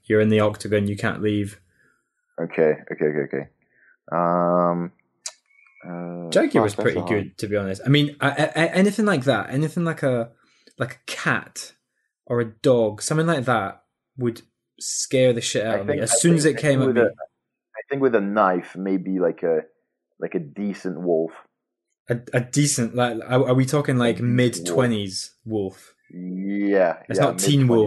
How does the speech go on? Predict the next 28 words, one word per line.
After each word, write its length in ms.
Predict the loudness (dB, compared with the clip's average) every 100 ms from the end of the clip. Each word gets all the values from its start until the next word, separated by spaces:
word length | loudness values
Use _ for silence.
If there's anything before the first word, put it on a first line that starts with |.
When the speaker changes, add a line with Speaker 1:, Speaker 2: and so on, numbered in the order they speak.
| 2
Speaker 2:
wolf. 20 |
Speaker 1:
anymore. 520 | -2 -4 -6 -8 -12 _ _ _ -20 -20 -20 -6
Speaker 2:
No, 200 | 0 2
no, 120 | 2
no, 120 | 0 -2
no, 180 | -4
no, 140 | -6 -6
no, 120 | -8
no, 100 | -4
no. 220 | 0 0 -2 -14 _
Speaker 1:
<laughs> 260 | _ _ -2
Speaker 2:
No 200 | 0 0
Teen 140 | -4 -4
Wolf. 220 | -6 -6 -12 _ _ _ _ _ _ _ _
Speaker 1:
Right, 240 | 0 0
okay. 300 | 0 -4 -6 -14 _ -6
Dad 300 | 0 2 2
to 200 | -2 -6
be 280 | -2 0 0
Speaker 2:
Okay, 100 | 0
Speaker 1:
wolf. 160 | -2 -4
Speaker 2:
so 60 | -6
maybe, 540 | -4 2 2 4 0 2
yeah, 180 | 2
maybe 440 | 2 0 0 2 0
a 40 |
decent 560 | -2 -4 -6 -6 -10 -10
wolf, 300 | -6 -6